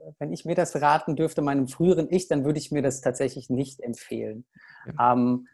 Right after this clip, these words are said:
Speaker 1: das hängt aber mit Sicherheit von dem, ähm,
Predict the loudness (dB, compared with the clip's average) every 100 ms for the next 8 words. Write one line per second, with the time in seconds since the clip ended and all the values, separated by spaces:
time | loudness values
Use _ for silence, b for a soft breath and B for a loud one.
0 | B _ _ -2 0 2 2 2 4 4
1 | 4 2 0 0 0 2 0 0 -2 -2
2 | 0 0 0 0 -2 -8 _ _ _ _
3 | _ _ -6 -4 -2 -2 -2 -6